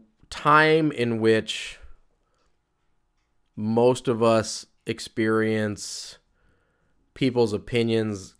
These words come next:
coming at us and never really, most of us experience a world in which people have their opinions and they're so far entrenched in their opinions that the idea of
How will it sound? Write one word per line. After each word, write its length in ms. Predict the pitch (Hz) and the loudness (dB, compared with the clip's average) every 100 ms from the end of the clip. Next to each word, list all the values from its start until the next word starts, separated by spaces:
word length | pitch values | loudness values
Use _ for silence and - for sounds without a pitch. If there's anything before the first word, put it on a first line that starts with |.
| _ | _
coming 340 | 123 123 117 | -4 -2 0
at 220 | 113 113 | 0 2
us 240 | 113 110 110 | 2 0 -2
and 220 | 107 107 | -4 -2
never 320 | 113 107 113 | 0 2 0
really, 720 | 104 110 110 107 107 104 92 - _ _ _ _ _ _ _ _ _ _ _ _ - _ | 0 0 2 0 -2 -2 -6 -12 _ _ _ _ _ _ _ _ _ _ _ _ -20 _
most 220 | - 196 214 | 0 0 2
of 60 | |
us 100 | 202 | 0
experience 520 | 160 - 143 131 123 | 0 -2 2 4 4
a 40 | 117 | 2
world 380 | 104 110 107 98 | 2 2 2 0
in 140 | 104 | -2
which 280 | 107 101 - _ _ _ | -2 -4 -8 _ _ _
people 240 | 156 147 | 0 0
have 280 | 123 131 120 | 4 4 6
their 120 | 113 | 2
opinions 680 | 107 - 101 98 98 92 - _ _ _ _ _ | 0 -2 -6 -4 -6 -10 -16 _ _ _ _ _
and 120 | - 107 | -6 -2
they're 120 | 104 | -2
so 280 | - 135 135 | 0 0 2
far 260 | 139 127 | 2 2
entrenched 400 | 117 104 101 98 | 2 0 -2 -2
in 60 | 101 | -4
their 120 | 98 | -4
opinions 520 | 95 104 101 98 95 | -2 -4 -2 -2 -2
that 380 | 95 98 92 - _ _ _ _ _ _ _ _ _ _ _ _ _ | -2 -2 -4 -8 _ _ _ _ _ _ _ _ _ _ _ _ _
the 200 | 104 113 | -2 2
idea 680 | 113 107 101 113 117 117 110 - _ _ _ _ | 4 2 0 2 6 6 2 -4 _ _ _ _
of 640 | - 110 107 104 101 90 | -4 0 0 0 -2 -6